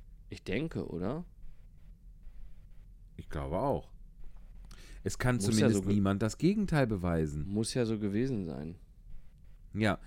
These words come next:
Speaker 2: Florian, möchtest du diesem, äh, dieser Verschwörungstheorie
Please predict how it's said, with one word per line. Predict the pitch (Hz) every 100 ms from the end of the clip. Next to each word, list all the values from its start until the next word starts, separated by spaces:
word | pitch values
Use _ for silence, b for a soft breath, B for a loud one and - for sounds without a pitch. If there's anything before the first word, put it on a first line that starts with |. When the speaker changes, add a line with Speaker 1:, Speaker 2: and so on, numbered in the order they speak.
| b
Speaker 2:
Florian, | - 156 147 101
möchtest | 123 170 165 165
du | 156
diesem, | 139 131 127 120
äh, | 87 113
dieser | 113 117
Verschwörungstheorie | 113 - 143 135 117 - 98 92